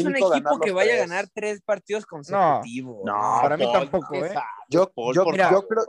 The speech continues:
Speaker 1: Es que ya,
Speaker 2: yo
Speaker 1: entonces ya, ya es otro Puma, ya, ya
Speaker 4: Pues es
Speaker 1: después
Speaker 4: que
Speaker 1: de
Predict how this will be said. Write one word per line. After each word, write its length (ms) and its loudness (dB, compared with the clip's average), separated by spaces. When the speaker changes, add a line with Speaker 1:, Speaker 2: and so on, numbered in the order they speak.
Speaker 1:
Es 200 2
que 180 2
ya, 160 2
Speaker 2:
yo 60 0
Speaker 1:
entonces 460 0
ya, 340 2
ya 200 -2
es 160 -6
otro 300 -6
Puma, 260 -18
ya, 100 -6
ya 320 0
Speaker 4:
Pues 160 -4
es 40 -10
Speaker 1:
después 300 -4
Speaker 4:
que 40 0
Speaker 1:
de 40 0